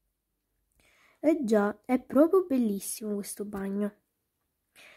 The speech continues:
Sì, sì, assolutamente bellissimo. E poi, per dire la verità, vogliamo parlare di quest'albero? Quale albero?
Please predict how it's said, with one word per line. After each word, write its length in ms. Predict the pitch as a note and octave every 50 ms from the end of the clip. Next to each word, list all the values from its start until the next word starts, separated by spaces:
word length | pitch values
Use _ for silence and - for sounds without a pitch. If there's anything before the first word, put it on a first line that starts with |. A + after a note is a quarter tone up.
| _ _ _ _ _ _ _ _ _ _ _ _ _ _
Sì, 460 | _ - - - - - E4 F4 F#4+
sì, 520 | F#4+ - - - D4 C#4+ C#4+ C#4+ C#4 - - _
assolutamente 960 | - B3+ B3 - - - C4 B3+ C4 C4+ C4+ E4 F#4 G4+ G4+ - - F#4+ G4 -
bellissimo. 1080 | - A3+ G#3 G#3 C#4+ D#4 E4 D#4+ D4 B3 A3 G#3 - - - - - G#3 G#3+ G#3 G#3 - _ _ _ _ _ _ _ _ _ - - - - - - -
E 140 | - - A#3+
poi, 520 | - _ - A#3 B3 B3+ B3 G#3 F3+ - - _ _ _ _ _ _ _ _ _ _ _ _ _ _ _ _ _ _ _ _ _ _ - _ _ _
per 200 | - A3+ G#3+ G#3+
dire 220 | G#3+ A#3 A3+ A3
la 120 | G#3+ G#3+ G#3
verità, 480 | G#3+ G#3 G3+ G3+ - B3 B3 A3+ A3 - _ _ _ - _ _ _ _ _ _ _ _
vogliamo 400 | - A3+ A#3 A3+ A3+ A3+ A3+ A3
parlare 340 | G#3+ A#3 A3+ A#3 A#3 A3+ A3
di 100 | G#3 A3+
quest'albero? 1000 | G#3+ A3+ A#3 A#3 - - - C4+ B3 A3 G#3 G#3 G#3 G#3 G#3+ G#3 A3 A3+ - _ _ _ _ _ _ _ _ _ _ _ _ _ _ _ _ _ _ _ _ _ _ _ _ _ _ _ _ _ _ _ _ _ _ _ _ _ _ _ _ _ _ _ _ _ _ _ _ _ _ _ _ _ _ _ _ _ _ _ _ _ _ _ _ _ _ _ _ _
Quale 300 | _ - F4 F#4 F4+ D4
albero? 600 | G#3+ G3 F#3+ F#3+ F#3+ F#3+ G3+ G3 G3 G3 G3 -